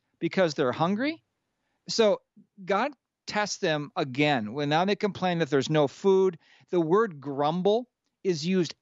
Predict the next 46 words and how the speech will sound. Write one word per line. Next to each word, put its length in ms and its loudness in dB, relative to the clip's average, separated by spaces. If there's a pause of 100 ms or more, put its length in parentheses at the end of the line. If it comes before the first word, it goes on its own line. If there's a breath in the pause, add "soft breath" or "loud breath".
eight 280 0
times 600 0
in 120 0
various, 440 2
if 120 -10
you 120 0
read 260 2
this, 220 0
you'll 80 2
be 160 2
amazed. 420 0 (220 soft breath)
Grumble, 320 0
grumble, 340 0
grumble. 260 -2 (160 loud breath)
It's 200 -4
used 240 0
eight 260 0
times 480 -2
in 80 2
a 80 4
row 320 2
here, 320 -10
at 320 -14
least 260 0
eight 160 -2
times 300 0
in 80 0
a 60 2
row. 260 0 (440 soft breath)
And 120 2
there's 180 4
this 220 -2
entitlement 800 -2
mentality 600 0
that 140 0
we 220 0
deserve 600 -2 (320)
to 100 0
be 140 4
fed 340 0
when 340 2
we 160 0
want 400 0
our 220 2
needs 320 -4
met. 300 0